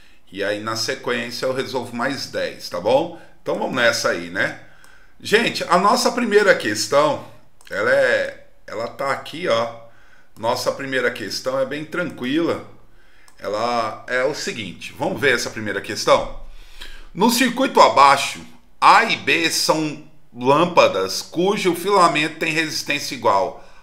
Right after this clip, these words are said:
a R e a resistência do dispositivo elétrico.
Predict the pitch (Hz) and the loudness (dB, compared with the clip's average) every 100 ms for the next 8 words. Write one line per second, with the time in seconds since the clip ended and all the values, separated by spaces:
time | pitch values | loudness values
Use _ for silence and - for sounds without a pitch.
0 | - - 131 143 135 120 123 147 196 - | -18 4 8 10 10 6 2 -2 -8 -12
1 | - - - - - - - - - - | -20 -20 -20 -20 -20 -20 -20 -20 -20 -20
2 | - - 135 143 151 147 143 - 156 151 | -20 2 8 8 8 0 -4 -4 -4 -4
3 | 131 147 143 - - 143 127 - 135 135 | 0 0 0 -4 -4 -2 -2 -4 -4 -2
4 | 151 101 92 95 - - | 0 0 -2 -6 -16 -18